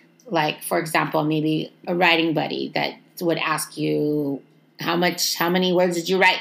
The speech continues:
today?" Or, um, "Let me see or hear what you wrote this week." Um, I guess that would be the same thing with exercise. When I thought about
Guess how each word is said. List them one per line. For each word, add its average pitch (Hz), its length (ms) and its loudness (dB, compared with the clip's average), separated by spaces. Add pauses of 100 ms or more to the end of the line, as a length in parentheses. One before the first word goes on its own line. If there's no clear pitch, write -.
today?" 135 520 -4
Or, 151 380 -2 (540)
um, 160 480 2
"Let 165 160 2
me 180 340 0
see 170 400 0
or 170 120 2
hear 165 600 2
what 160 200 0
you 165 120 -2
wrote 175 300 0
this 160 240 -4
week." - 300 -8 (460)
Um, 160 420 -2
I 160 80 0
guess 165 180 -2
that 170 100 0
would 165 120 2
be 160 100 2
the 151 80 0
same 156 240 0
thing 156 140 0
with 151 180 0
exercise. 160 920 -2
When 156 160 -4
I 151 60 -2
thought 156 180 2
about 160 200 0